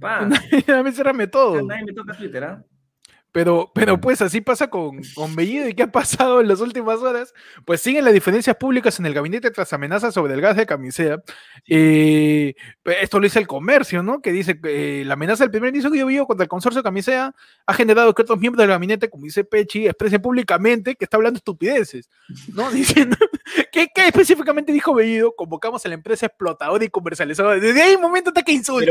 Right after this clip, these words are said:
Speaker 1: ¿Pero cuál,
Speaker 2: mano.
Speaker 1: mano? ¿Cuál, <laughs> cuál,
Speaker 2: <laughs> Es que no, encima le
Speaker 1: ¿Cuál
Speaker 2: mete su
Speaker 1: es?
Speaker 2: adjetivo, pues, ¿no?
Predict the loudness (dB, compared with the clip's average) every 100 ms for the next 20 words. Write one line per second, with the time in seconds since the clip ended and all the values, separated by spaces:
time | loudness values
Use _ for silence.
0 | 2 4 4 2 -2 -4 -4 -4 -2 4
1 | 4 4 4 6 6 6 6 4 4 4
2 | 4 4 2 2 2 4 4 4 0 0
3 | -4 0 2 2 -2 -8 -10 -12